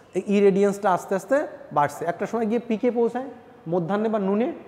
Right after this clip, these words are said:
তারপরে গিয়ে এটা আস্তে আস্তে ইরেডিয়েন্সটা কমতে থাকে। আমি কিন্তু বলছি ইরেডিয়ে-, irradiation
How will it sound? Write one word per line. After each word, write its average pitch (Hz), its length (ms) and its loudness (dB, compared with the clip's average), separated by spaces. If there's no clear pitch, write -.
তারপরে 180 400 2
গিয়ে 233 240 2
এটা 269 160 -2
আস্তে 175 180 -2
আস্তে 214 220 -2
ইরেডিয়েন্সটা 190 480 0
কমতে 208 280 0
থাকে। 131 240 -8
আমি 202 180 2
কিন্তু 247 200 2
বলছি 240 180 0
ইরেডিয়ে-, 220 420 4
irradiation 240 440 4